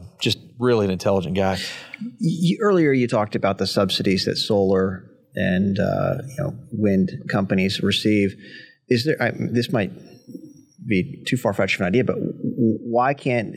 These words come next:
Speaker 2: uh, we try to work on getting subsidies for, say, the oil service sector that can then use that to invest in cleaner engine technology and so forth? 'Cause right now, most of them, many of them are broke because of the downturn.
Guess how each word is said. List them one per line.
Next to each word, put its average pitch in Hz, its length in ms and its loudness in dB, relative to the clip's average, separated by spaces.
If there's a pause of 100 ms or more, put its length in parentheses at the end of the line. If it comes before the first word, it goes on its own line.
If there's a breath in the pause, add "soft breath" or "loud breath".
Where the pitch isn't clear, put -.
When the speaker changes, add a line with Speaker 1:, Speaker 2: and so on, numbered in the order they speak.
Speaker 2:
uh, 104 280 2
we 98 120 2
try 101 220 0
to 101 80 0
work 104 220 0
on 101 120 2
getting 95 240 2
subsidies 95 560 0
for, 98 160 0
say, 92 460 0 (380 loud breath)
the - 160 -4
oil 104 200 4
service 123 480 0
sector 95 640 0
that 101 220 0
can 98 220 2
then 101 200 4
use 107 320 2
that 98 200 2
to - 100 -2
invest 98 420 0
in 98 120 2
cleaner 98 360 2
engine 95 240 2
technology 92 600 2
and 87 120 0
so 90 160 2
forth? - 240 -2
'Cause - 120 -2
right 170 160 4
now, 131 120 2
most 117 200 0
of 101 80 0
them, 95 200 0
many 127 160 2
of 95 80 0
them 90 120 -2
are 92 60 -2
broke 104 260 2
because 98 280 0
of - 80 -4
the 95 120 2
downturn. 98 680 0